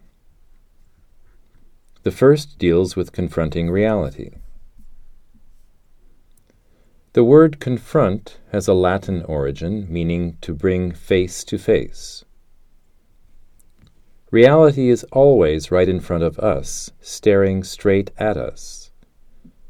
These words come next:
The choice to confront it or not is ours. To have the best life possible,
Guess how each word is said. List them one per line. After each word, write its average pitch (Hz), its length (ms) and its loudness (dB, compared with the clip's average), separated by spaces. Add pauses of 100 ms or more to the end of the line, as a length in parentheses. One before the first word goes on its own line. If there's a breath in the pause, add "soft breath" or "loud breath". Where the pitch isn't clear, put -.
(640)
The 90 100 0
choice 131 420 4
to - 140 -10
confront 107 520 -2
it 135 300 -2
or 82 160 -6
not 85 460 -4 (100)
is 90 260 -8
ours. 67 800 -8 (1700)
To 101 140 -6
have 95 260 0
the 90 100 -2
best 92 460 -2
life 117 340 0
possible, 73 760 -6